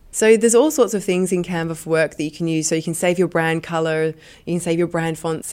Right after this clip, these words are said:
upload your logos, and then save all of the templates as well. So we're finding some really big organizations are starting to use it, like Huffington Post and Yelp and Lonely Planet,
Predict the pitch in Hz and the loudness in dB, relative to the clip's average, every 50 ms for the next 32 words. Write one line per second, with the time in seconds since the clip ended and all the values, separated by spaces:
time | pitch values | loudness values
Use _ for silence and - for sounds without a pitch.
0 | - - 170 - 180 175 175 175 170 165 160 156 160 165 165 165 156 170 165 160 | -6 -6 -6 -2 0 2 2 2 4 2 0 0 2 2 2 2 2 2 2 2
1 | 165 165 165 160 156 - - - - - - 170 - _ - 160 170 170 170 170 | 2 0 -2 -2 -6 -8 -12 -14 -20 -20 -20 -20 -18 _ -4 0 4 4 4 4
2 | 165 - - 190 180 185 170 170 175 180 175 170 170 175 156 - 175 160 160 156 | 2 0 2 4 4 4 4 4 2 2 2 0 -2 -4 -4 -4 -4 -4 -4 -4
3 | - 160 - - - 165 147 156 160 156 151 147 165 165 - 170 160 160 160 - | -6 -6 -6 -4 -6 -6 -2 0 2 2 2 2 0 0 2 2 2 2 2 -2
4 | - - _ - 196 190 - 202 220 240 254 226 190 - 185 175 170 165 - - | -12 -12 _ -4 -4 0 0 0 2 4 2 2 2 0 0 -2 -2 -4 -2 2
5 | 185 185 185 190 170 175 160 170 160 156 160 156 151 151 160 151 156 156 - 170 | 4 4 4 4 2 2 0 0 0 0 -2 -4 -4 -4 -2 -2 -2 -2 -2 -4
6 | 160 160 151 - - 151 151 147 151 147 151 - 151 151 151 151 160 - 156 156 | -4 -4 -6 -6 -4 -4 -4 -2 -4 -4 -4 -2 -2 -2 -2 -2 -4 -6 -6 -8
7 | 151 - 160 165 - 180 165 156 170 160 151 - 156 151 156 151 - - 160 156 | -6 -6 -8 -6 -4 -6 -6 -4 -6 -6 -6 -4 -4 -4 -4 -4 -6 -6 -4 -4
8 | 156 160 156 151 156 156 - 160 156 156 156 160 156 156 151 151 - 160 151 151 | -2 0 0 0 0 -2 -4 -6 -4 -2 -2 0 -2 -2 -4 -6 -6 -6 -4 -4
9 | 147 147 - - | -4 -6 -6 -8